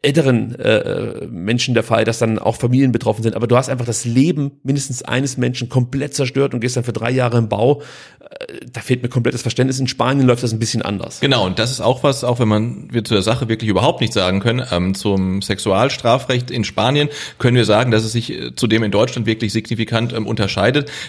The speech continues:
Speaker 2: Denn in Deutschland müssen, äh, M-, Missbrauchsopfer, äh, nachweisen, äh, dass sie sich gewehrt haben,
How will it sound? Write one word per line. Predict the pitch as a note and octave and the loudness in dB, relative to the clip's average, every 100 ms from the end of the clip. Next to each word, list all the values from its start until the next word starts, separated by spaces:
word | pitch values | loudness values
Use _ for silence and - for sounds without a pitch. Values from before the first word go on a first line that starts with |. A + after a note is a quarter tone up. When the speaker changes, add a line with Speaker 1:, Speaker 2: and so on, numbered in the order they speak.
| - | 0
Speaker 2:
Denn | A2 | 0
in | A2 | 2
Deutschland | G2 G2 B2 - B2+ A2 | 2 2 2 0 2 2
müssen, | B2+ C3+ C#3 B2+ - - | 2 2 -2 -2 -10 -16
äh, | - A2 | -4 -4
M-, | A#2 A#2+ A#2+ | 0 -4 2
Missbrauchsopfer, | B2+ - - B2+ B2 B2 B2+ A#2+ G#2 - | 0 2 2 2 4 0 2 2 2 0
äh, | G2 | 0
nachweisen, | F#2+ B2 - G#2 A#2 B2 B2 | 2 0 0 2 4 4 2
äh, | B2 | 0
dass | G2+ A2+ C3 | 0 0 2
sie | A#2+ | 2
sich | G#2+ A2+ - - | 2 0 -2 -2
gewehrt | G#2 G#2 A2+ | 0 2 2
haben, | G2+ F2 F#2 | 2 2 0